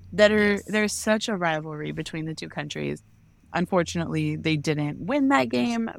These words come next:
Speaker 1: but being the person to score your country's very first World Cup goal is so monumental, and it's such a, a gift to the player, to the team, to what have you.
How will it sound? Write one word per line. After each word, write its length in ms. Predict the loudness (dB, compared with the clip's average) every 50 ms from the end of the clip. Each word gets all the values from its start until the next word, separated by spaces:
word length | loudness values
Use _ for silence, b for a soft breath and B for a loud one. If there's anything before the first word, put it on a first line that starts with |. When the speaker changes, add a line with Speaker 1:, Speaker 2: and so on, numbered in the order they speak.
| -10 -2 4
Speaker 1:
but 260 | 4 4 4 4 0 _ _ _ _ _ -20 _ _ _ -18 -4 0
being 220 | 2 4 4 4
the 80 | 2 0
person 380 | 0 -2 -2 -2 -2 -4 -4 -4
to 120 | -4 -6
score 520 | -6 -6 -8 -8 -6 -6 -4 -4 -6 -6 -8 -10 -16 -20 -20 -20 -20 -20 -20 -20 -16
your 280 | -14 -8 -4 -4 -4 -4
country's 640 | -6 -4 -2 0 0 0 0 -2 -2 -4 -4 -6
very 520 | -8 -2 2 4 6 6 6 4 2 0 -4
first 480 | -6 -8 -8 -6 -4 -4 -4 -6 -8
World 320 | -10 -8 -6 -6 -6 -8 -2
Cup 240 | 0 0 0 0 0
goal 340 | 0 0 2 2 0 0 0
is 160 | -2 -2 0
so 680 | -2 -2 -2 -2 0 0 0 0 0 -2 -2 -4 -4 -6 _ _ _ _ _ _ _ _ _ -2
monumental, 840 | 4 4 4 4 4 0 -4 -4 -6 -6 -8 -6 -6 -6 -6 -6 -6 -4
and 100 | -2 0
it's 200 | 0 0 -2 -2
such 240 | -2 -2 -2 0 0
a, 400 | -2 0 0 0 -2 -2 -4 -6 _ _ _ _ _ 0 0
a 80 | 0
gift 460 | 2 4 4 2 2 0 -6 -20 -20 _ _ -12
to 220 | -6 -4 -4 -2 -2
the 80 | -4
player, 400 | -4 0 2 4 4 4 2 0
to 140 | -2 -4 -6
the 100 | -6 -6
team, 520 | -4 -2 0 0 2 0 0 -2 -4 -6 -6
to 100 | -4 -2
what 120 | -2 0 0
have 200 | -2 -2 -2 -2
you. 220 | -2 -4 -4